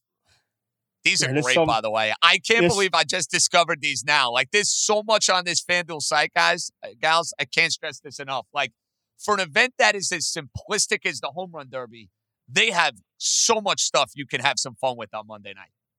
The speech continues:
Speaker 1: Crazy.
Speaker 2: I'm gonna go, I'm gonna go with Arozarena over Julio Rodriguez, thirty-two to one.
Speaker 1: Aro-, so you like Arozarena maybe to win this bad boy?
Speaker 2: I just like his swagger so much. I, I mean, the way he plays the game, the way he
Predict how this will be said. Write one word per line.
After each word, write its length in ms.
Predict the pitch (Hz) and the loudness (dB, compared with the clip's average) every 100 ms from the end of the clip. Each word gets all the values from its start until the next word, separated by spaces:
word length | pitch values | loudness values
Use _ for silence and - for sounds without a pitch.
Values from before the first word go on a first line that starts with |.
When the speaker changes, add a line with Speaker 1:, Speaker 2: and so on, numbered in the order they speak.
| _ | _
Speaker 1:
Crazy. 360 | - 170 131 98 _ _ _ _ _ _ _ _ _ - | -2 0 0 -4 _ _ _ _ _ _ _ _ _ 0
Speaker 2:
I'm 80 | |
gonna 100 | 247 | 2
go, 180 | 269 226 | 4 4
I'm 100 | 196 | 4
gonna 80 | 247 | 2
go 140 | 226 | 2
with 160 | 233 214 | 2 4
Arozarena 800 | 175 170 208 180 190 196 175 147 | 4 4 4 4 4 2 4 2
over 260 | 165 160 160 | 2 0 0
Julio 320 | 165 151 147 | 0 0 2
Rodriguez, 680 | 143 135 127 117 104 - - _ _ - | 2 2 0 -6 -8 -14 -20 _ _ -2
thirty-two 320 | 160 147 151 | 0 0 -2
to 60 | |
one. 200 | 127 113 - _ _ _ _ _ _ _ _ _ _ _ | -2 -6 -10 _ _ _ _ _ _ _ _ _ _ _
Speaker 1:
Aro-, 140 | 208 147 | -14 -6
so 140 | - 175 | 0 2
you 160 | 170 | 4
like 140 | 277 269 | 4 4
Arozarena 600 | 202 202 151 160 208 269 | 2 0 0 0 0 2
maybe 200 | 156 151 | 0 -2
to 80 | 151 | -6
win 160 | 196 | -8
this 140 | 302 226 | -6 -6
bad 240 | 120 95 | -4 -6
boy? 140 | - - _ _ _ _ _ _ _ _ - - _ - | -8 -20 _ _ _ _ _ _ _ _ -18 -18 _ 4
Speaker 2:
I 120 | 285 | 4
just 160 | 254 | 6
like 120 | 262 196 | 4 4
his 160 | 185 | 4
swagger 340 | 160 170 147 117 | 4 4 4 0
so 220 | 156 143 | 0 2
much. 260 | 135 113 - | 2 -2 2
I, 140 | 185 202 | 2 6
I 100 | 220 | 6
mean, 300 | 208 190 165 _ _ - | 6 4 2 _ _ 0
the 80 | 180 | 4
way 220 | 190 220 | 6 4
he 120 | 220 | 2
plays 300 | - 208 202 | 2 2 4
the 80 | 180 | 2
game, 280 | 160 202 190 | 4 4 2
the 60 | |
way 140 | 170 180 | 0 0
he 140 | 185 | -2